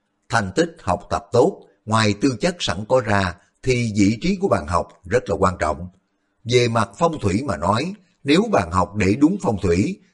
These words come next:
thì sẽ có tác dụng rất lớn trong chuyện đèn sách. Bàn học để đúng chỗ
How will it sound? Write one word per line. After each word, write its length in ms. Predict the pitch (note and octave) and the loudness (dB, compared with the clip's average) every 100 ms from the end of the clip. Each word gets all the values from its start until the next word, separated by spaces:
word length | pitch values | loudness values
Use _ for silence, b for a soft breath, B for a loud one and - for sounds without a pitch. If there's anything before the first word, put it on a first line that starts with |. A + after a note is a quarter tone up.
| b | b
thì 220 | B2 A#2 G#2+ | -2 0 0
sẽ 140 | A#2+ | 0
có 140 | - | 0
tác 220 | A#3+ G3+ G#2 | -2 -2 0
dụng 220 | F2+ F2+ | -2 2
rất 240 | B2+ - | 0 0
lớn 340 | A2 B2+ G3 G3+ _ _ | -2 -2 -4 -12 _ _
trong 200 | D#3 C3 G2+ | -2 -2 -4
chuyện 240 | E2+ E2+ | -4 -2
đèn 160 | F#2 - | -2 -2
sách. 240 | - G2+ - _ _ _ _ _ _ _ _ | -4 -4 -6 _ _ _ _ _ _ _ _
Bàn 300 | A2+ G#2+ G2+ | 0 0 2
học 420 | G2+ G2 - _ | 0 0 -6 _
để 240 | G#2 F2+ G#2 | -2 0 0
đúng 180 | B2+ F#3+ | -2 -2
chỗ 420 | - E2+ A2 F#3 | 0 2 2 0